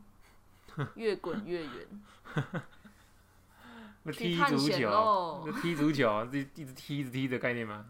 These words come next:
Speaker 1: 没有人踢他，
Speaker 2: 啊。
Speaker 1: 他自己滚。
Speaker 2: 好。
Speaker 1: 对，总之童话故事里的东西呢，连面包都是有生命的哦。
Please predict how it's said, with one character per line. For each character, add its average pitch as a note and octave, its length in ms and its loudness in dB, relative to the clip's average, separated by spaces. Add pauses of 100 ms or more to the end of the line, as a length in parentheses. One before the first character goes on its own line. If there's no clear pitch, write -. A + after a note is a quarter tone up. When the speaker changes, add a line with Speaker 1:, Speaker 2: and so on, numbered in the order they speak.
Speaker 1:
没 G#3 180 0
有 A3+ 140 0
人 F3+ 160 -4
踢 G3+ 160 -8
他， F#3 140 -4
Speaker 2:
啊。 F3 80 -2
Speaker 1:
他 G#3 120 -6
自 G3 140 -12
己 E3+ 160 -8
滚。 - 180 -12 (460)
Speaker 2:
好。 G#2+ 240 -6 (720)
Speaker 1:
对， B2+ 220 -14
总 D#3+ 260 -10
之 G3 280 -8
童 G3+ 180 -8
话 G#3 100 0
故 A3+ 160 -6
事 G#3+ 200 -8
里 D3+ 120 -10
的 D3+ 360 -4
东 A3+ 280 -6
西 B3+ 140 -8
呢， A3 260 -2
连 G3+ 160 -2
面 A3+ 220 -2
包 A3 160 2
都 A#3 120 2
是 B3 100 -4
有 F#3+ 120 0
生 A3+ 220 -4
命 A3+ 200 -4
的 F#3+ 100 0
哦。 F#3 280 0